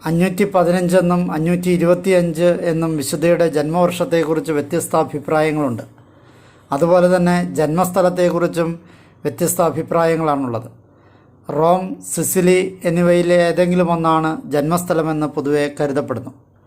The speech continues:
റോമൻ പട്ടാളത്തിലെ ഗോർഡിയാനസ്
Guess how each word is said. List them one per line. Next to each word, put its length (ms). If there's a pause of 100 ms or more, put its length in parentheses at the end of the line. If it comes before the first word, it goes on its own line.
(540)
റോമൻ 380
പട്ടാളത്തിലെ 640 (2000)
ഗോർഡിയാനസ് 1080